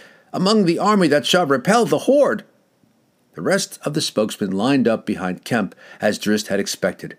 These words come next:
with Dorum Luger making an even bigger show of loyalty than Brent's.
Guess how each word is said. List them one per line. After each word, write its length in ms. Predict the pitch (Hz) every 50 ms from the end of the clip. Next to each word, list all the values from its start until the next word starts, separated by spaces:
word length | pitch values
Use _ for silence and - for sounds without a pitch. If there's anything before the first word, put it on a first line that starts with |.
| _ _ _ _ _ _
with 180 | - 107 90 82
Dorum 340 | 87 117 143 165 175 160 147
Luger 320 | 131 156 170 131 113 104 95
making 340 | 101 113 - - 214 107
an 100 | 107 233 -
even 320 | - 175 156 151 156 135 113
bigger 380 | - - 220 240 196 170 143
show 240 | 117 - 110 98 92
of 140 | 98 87 87
loyalty 520 | 107 143 139 107 92 - - 92 95 101 - _ _ _
than 180 | - 104 98
Brent's. 440 | 87 90 82 - - - - - -